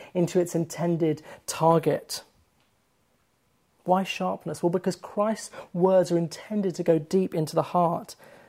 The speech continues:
Think about that language of dividing soul and spirit, going right into your inner being. To listen to a Christ is, to listen to Christ is no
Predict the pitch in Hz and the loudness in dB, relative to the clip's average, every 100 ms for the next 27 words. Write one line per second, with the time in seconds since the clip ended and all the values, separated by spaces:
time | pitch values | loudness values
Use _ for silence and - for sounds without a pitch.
0 | _ _ 196 185 202 190 190 185 180 160 | _ _ -4 2 4 4 4 2 2 0
1 | 139 156 175 180 170 160 - - 190 180 | 0 2 2 2 2 -2 -4 2 4 6
2 | 175 175 - - 170 - - 175 151 175 | 4 0 -6 -4 -4 0 4 4 4 4
3 | 170 165 190 240 240 208 - 185 165 - | 4 2 2 0 0 -2 0 2 0 0
4 | 190 190 185 175 170 165 147 147 - _ | -2 0 0 2 2 4 2 -2 -12 _
5 | _ _ - - - - _ - 185 208 | _ _ -20 -20 -20 -20 _ 2 4 4
6 | 254 359 311 262 190 - 202 165 - 170 | 4 0 2 4 2 2 2 2 2 0
7 | - - - 170 214 - 285 247 - 190 | -2 -6 -2 2 2 0 -4 -4 -4 -2
8 | 156 131 156 151 180 208 208 | -2 -2 -4 -2 2 4 4